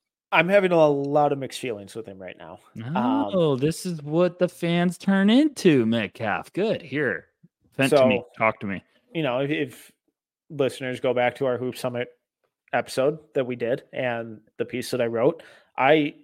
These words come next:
Speaker 1: loved McCain coming out of that week. I thought he looked incredible. I thought he was arguably the best passer there. Um, I,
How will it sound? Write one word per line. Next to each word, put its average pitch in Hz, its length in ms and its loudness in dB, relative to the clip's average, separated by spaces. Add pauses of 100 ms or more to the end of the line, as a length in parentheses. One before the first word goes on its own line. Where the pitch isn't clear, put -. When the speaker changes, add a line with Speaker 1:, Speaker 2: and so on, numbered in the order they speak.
Speaker 1:
loved 117 600 -2
McCain 113 460 -8
coming 110 240 -10
out 107 100 -4
of 104 60 -8
that 104 160 -2
week. 101 300 -8
I 120 100 -4
thought 123 200 -2
he 123 100 -8
looked 117 240 -6
incredible. 143 500 6
I 123 80 2
thought 123 200 -2
he 120 100 -10
was 117 280 -10 (400)
arguably 123 480 -2
the 113 80 -8
best 117 260 -6
passer 120 520 0 (140)
there. 135 480 0 (360)
Um, 117 220 2
I, 110 200 -4